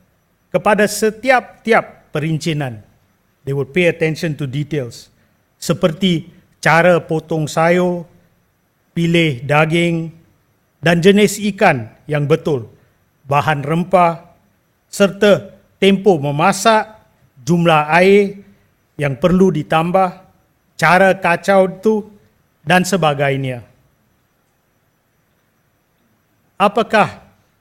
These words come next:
yang akan berlaku jika anda tidak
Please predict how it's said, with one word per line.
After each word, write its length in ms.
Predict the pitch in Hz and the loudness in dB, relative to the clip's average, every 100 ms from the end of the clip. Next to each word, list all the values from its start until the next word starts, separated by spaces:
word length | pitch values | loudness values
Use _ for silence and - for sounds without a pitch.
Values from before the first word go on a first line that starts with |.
| _ _ _ _ - | _ _ _ _ -4
yang 240 | 156 160 | -2 0
akan 320 | 160 - 165 | 0 0 -2
berlaku 640 | 156 147 156 156 156 156 123 _ _ _ _ _ _ _ _ _ _ _ - | 0 0 0 0 -2 -6 -6 _ _ _ _ _ _ _ _ _ _ _ -4
jika 400 | 202 202 214 208 | -2 2 0 2
anda 400 | 202 208 208 165 | 0 2 2 0
tidak 560 | - 208 196 139 - | -4 0 0 -2 -6